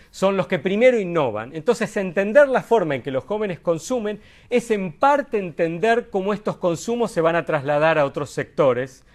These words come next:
de la sociedad. Es una entrevista que empezamos, perdón, es un estudio que empezamos en marzo, que se basa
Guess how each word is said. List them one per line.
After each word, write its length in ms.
de 80
la 100
sociedad. 460
Es 80
una 120
entrevista 580
que 80
empezamos, 840
perdón, 220
es 140
un 140
estudio 480
que 80
empezamos 500
en 80
marzo, 580
que 100
se 140
basa 480